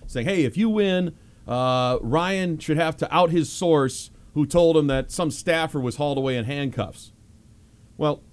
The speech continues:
lo and behold, Matt Mancarini from the Lansing State Journal not that long ago confirmed in a police report that yes, indeed, Curtis Blackwell was escorted out of Duffy Daugherty in handcuffs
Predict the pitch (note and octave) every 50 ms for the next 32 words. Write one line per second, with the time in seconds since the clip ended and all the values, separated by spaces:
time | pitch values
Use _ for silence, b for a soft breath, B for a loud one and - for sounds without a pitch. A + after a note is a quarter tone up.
0 | - - G#2+ G#2+ A#2 C3 E3+ G#3 G#3+ G3 A#3 A3+ A3 A#3+ A3+ F3+ D3 C#3 D#3 D#3+
1 | - - - - - - - A2 B2+ - - E3+ F3+ F3+ - F#3 F3+ F#3+ F#3+ E3+
2 | D#3 D3+ B2 C#3 B2 B2 C3 C#3 D3+ D3+ - D#3 D3 - E3+ E3 D#3 C#3 D#3 F3
3 | E3 D3 C3+ B2 C3 C3 - D#3 D3+ - E3 E3 E3 E3 D#3+ C3+ A2+ A#2+ A#2 A#2+
4 | A#2+ - D3 A#2+ - - C3 C#3 D3 D3 D3+ D#3+ D#3 D#3+ E3+ E3 F3+ F3+ - -
5 | D3 C3+ - - A#2 C3 B2+ - - - G2+ G2+ G#2 G#2+ A2 - - D#3+ E3+ E3
6 | D#3+ A3+ G#3+ F3+ C#3+ B2+ C3+ D3+ D#3 b b b b b b b - - B2 A#2
7 | B2 D3+ D#3+ - - F3+ F#3+ F#3+ F#3+ - - B2 B2 B2 B2 A#2+ G#2 A2+ G#2 -
8 | - - A2+ A#2+ B2 C#3+ D3 C#3+ D3 D#3+ E3+ D3+ F#3 F#3 F3+ F#3 G3 F3 G#3 G#3
9 | F#3+ D3+ A#2+ A2 B2 C#3+ - - - - - - - - B2 B2+ D#3+ F3+ G3 F#3+
10 | F#3+ G3 E3+ - C#3+ A2 G2 G#2+ - - - -